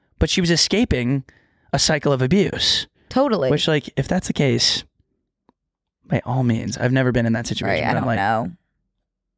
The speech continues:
Speaker 1: I don't
Speaker 2: Yeah.
Speaker 1: know. I get fired
Speaker 2: Yeah.
Speaker 1: up. I'm like, "Kill them." But
Speaker 2: Right.
Speaker 1: you know, I can't. I'm not
Speaker 2: This is the second time
Speaker 1: No.
Speaker 2: you're advocating for murder today.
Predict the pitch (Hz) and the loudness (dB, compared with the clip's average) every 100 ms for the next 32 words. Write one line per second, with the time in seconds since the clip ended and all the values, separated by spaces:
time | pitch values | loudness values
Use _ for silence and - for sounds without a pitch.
0 | _ _ _ _ _ 113 101 98 104 127 | _ _ _ _ _ -6 -2 -2 0 0
1 | - 113 120 120 127 120 113 107 - - | -2 -4 -6 -6 -6 -6 -6 -8 -12 -20
2 | - - - - _ - - - _ _ | -18 -18 -18 -20 _ -20 -18 -18 _ _
3 | _ - - - - 110 113 120 - - | _ -12 -10 -10 -10 -8 -6 -8 -8 -10
4 | - 123 117 - - 170 190 196 220 170 | -4 -2 0 -2 -4 -4 0 0 0 -2
5 | 165 175 175 - - - - 175 170 180 | -4 -2 -2 0 0 0 -2 0 0 -2
6 | 175 78 - 202 - - - | 0 0 0 0 0 0 -2